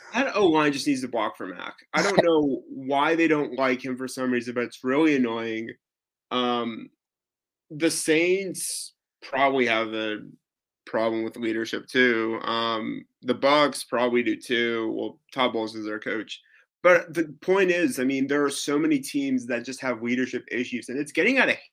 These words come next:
Speaker 1: hand because
Speaker 2: It
Speaker 1: these are the players who are the same demographic as you and I.
Speaker 2: Right, and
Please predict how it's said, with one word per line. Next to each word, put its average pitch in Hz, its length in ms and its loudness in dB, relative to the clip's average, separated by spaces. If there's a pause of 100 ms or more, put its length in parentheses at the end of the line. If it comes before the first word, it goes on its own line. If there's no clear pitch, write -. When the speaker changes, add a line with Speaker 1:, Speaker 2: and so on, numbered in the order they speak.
(380)
Speaker 1:
hand 165 480 -2 (680)
because 131 680 2 (120)
Speaker 2:
It 139 120 -10
Speaker 1:
these 156 420 -4 (300)
are 147 160 4
the 139 260 2 (520)
players 151 400 4
who 147 140 2
are 139 200 0
the 127 80 -8
same 135 320 2
demographic 131 520 0
as 117 280 -2
you 120 140 0
and 120 80 2
I. - 240 0 (580)
Speaker 2:
Right, 175 480 10
and 170 420 0